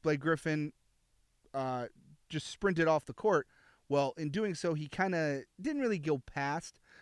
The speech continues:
but got very close to the Clippers owner, who just, he wanted, wanted, allegedly wanted to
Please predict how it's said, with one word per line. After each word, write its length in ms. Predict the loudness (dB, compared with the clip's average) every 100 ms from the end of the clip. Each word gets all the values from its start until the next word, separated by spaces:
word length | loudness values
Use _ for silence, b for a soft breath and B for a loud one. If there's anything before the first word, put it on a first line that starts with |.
| _
but 120 | -2
got 200 | 2 2
very 240 | 4 2 2
close 320 | 0 -2 -2
to 120 | -8
the 100 | -8
Clippers 400 | -2 -2 0 0
owner, 240 | 0 0
who 120 | -2 -4
just, 220 | -8 -8
he 100 | -6
wanted, 220 | -2 -2
wanted, 260 | 0 -2 -2 -2
allegedly 500 | 4 4 4 0 0
wanted 280 | 0 0
to 160 | 2 0